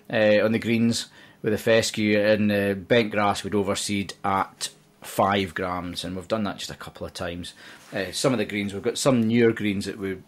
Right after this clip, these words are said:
we've been treating a little bit differently, and we're putting a little bit more bent grass in them to get them to catch up. But yeah, we've got a, a, a couple of absolute pure fescue surrounds out there, the newer holes, which we've been trying to punch some bent into, but it's gonna take a good few years to really get,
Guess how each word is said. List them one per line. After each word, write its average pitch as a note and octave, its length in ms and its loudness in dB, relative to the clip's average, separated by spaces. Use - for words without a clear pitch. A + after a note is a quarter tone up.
we've G2 180 -6
been F#2+ 140 -2
treating F#2 260 -2
a F2+ 60 -4
little - 160 -6
bit E2 140 -8
differently, F#2+ 360 -6
and F2+ 100 -6
we're F2+ 60 -8
putting F#2+ 220 -4
a F#2 40 -4
little F#2 160 -2
bit F2+ 140 -6
more F#2+ 160 -4
bent F2 260 -8
grass F2+ 320 -6
in F2+ 80 -6
them F2+ 100 -8
to D#2+ 60 -12
get D#2 120 -10
them C#2+ 100 -12
to D#2+ 60 -12
catch - 360 -2
up. F#2+ 240 -6
But - 200 -10
yeah, F#2 220 -2
we've F#2 120 -4
got - 320 0
a, - 260 -4
a, - 20 0
a - 40 -6
couple A#2 300 0
of F#2+ 160 0
absolute G#2+ 480 0
pure A#2 240 2
fescue G2+ 480 0
surrounds G2+ 460 0
out G2+ 140 0
there, G2+ 260 0
the F#2 100 -4
newer G2+ 300 0
holes, G#2 460 -2
which - 260 -4
we've E2 100 -6
been F2+ 280 -6
trying G#2+ 180 2
to G#2 80 -6
punch G2 320 -4
some G2 160 -2
bent F#2+ 280 -2
into, F#2+ 420 -8
but - 280 -4
it's A2+ 160 -6
gonna F#2 180 -6
take F2 240 -8
a E2 80 -10
good F2 140 -10
few G2 180 -6
years F#2+ 280 -4
to G2 100 -8
really F#2 220 -4
get, F#2 260 -8